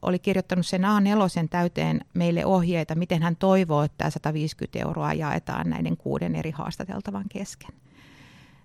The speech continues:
Ja hän kertoi siis lopussa, että hän ei ole rikas, mutta ei niin köyhä, ettei vois, vois, tota niin, ää, auttaa, ja halusi ehdottomasti tän tehdä. Jolle mä näen, että aika paljon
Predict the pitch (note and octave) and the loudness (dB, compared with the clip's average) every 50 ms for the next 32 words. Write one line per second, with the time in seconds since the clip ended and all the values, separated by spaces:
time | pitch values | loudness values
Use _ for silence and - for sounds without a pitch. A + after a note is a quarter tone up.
0 | _ - - F3 F3+ G3 G3 - B3+ B3+ A#3+ A#3 G3+ F3 F3 E3 F#3 F#3 G3+ A#3 | _ -2 0 2 2 2 2 2 2 4 4 2 2 0 0 0 0 0 2 0
1 | A#3+ - F3 F3+ E3+ - - F3 F3 F3 - - G3 A3 G#3 F#3 - - E3+ F3 | 0 0 -2 -4 -4 -2 -2 -2 -2 -2 -2 -4 -2 -2 -2 -2 -2 -2 -2 -2
2 | F3+ F3+ F3 E3 E3 E3+ F3 A3+ B3+ - - A3+ G#3 - - G3+ G3 F#3 - - | 0 0 0 0 0 0 0 -2 -4 -2 -2 -2 -2 0 -2 -2 -2 -2 -2 -4
3 | - F3 E3+ E3 E3+ E3+ E3 E3 - - - F3 E3+ - - - - - - - | -2 0 2 2 2 0 0 -2 -4 -4 -4 -4 -6 -6 -6 -8 -10 -10 -8 -6
4 | - E3+ D#3 - - - E3 - - - - - - - E3 E3+ E3 - - - | -8 -6 -6 -6 -6 -6 -6 -8 -14 -20 -20 -14 -12 -8 -6 -6 -8 -8 -10 -12
5 | - - - - E3 E3 - E3 E3+ E3+ - - - F3+ E3+ F3 E3+ E3+ E3 - | -12 -10 -8 -6 -2 -2 -2 -2 -2 -6 -8 -6 -4 -4 -2 -2 -4 -6 -6 -8
6 | - - F3 D#3 E3 - - - - - - - - - F3 E3+ - - - A3 | -4 0 2 2 2 0 -4 -6 -6 -6 -6 -6 -4 -4 -4 -4 -4 -4 2 2
7 | G#3 E3+ - E3+ - - - A#3 G#3+ G3+ F#3+ - - F#3 F#3 F3+ - - E3+ - | 2 2 2 -2 -6 -4 -4 -2 -2 -2 -4 -4 -4 -4 -4 -4 -4 -6 -10 -8
8 | - - E3+ E3 D#3+ E3 - - - - - - - - - - - - - - | -4 -2 -2 -2 -2 -4 -6 -8 -12 -12 -14 -16 -18 -20 -20 -20 -20 -20 -20 -20
9 | - - - - - - - - - - - - - _ - _ - - F#3 F3+ | -20 -20 -20 -20 -20 -20 -20 -20 -20 -20 -20 -20 -20 _ -20 _ -4 0 2 2
10 | F3+ F#3 G3 G3 G#3+ A#3 B3+ C#4 C4 A#3+ G#3+ - A#2+ A#2 A2+ - _ - - F2+ | 2 4 4 4 6 6 8 8 6 6 4 2 0 -2 -2 -2 _ 0 2 2
11 | F2+ - - A3 A#3+ A#3 - - G#3+ - - - B3+ C4 C4+ B3+ A#3+ G#3 F3+ F3+ | 2 2 2 4 4 4 4 2 -2 0 2 2 4 4 6 4 4 4 2 2
12 | - | 0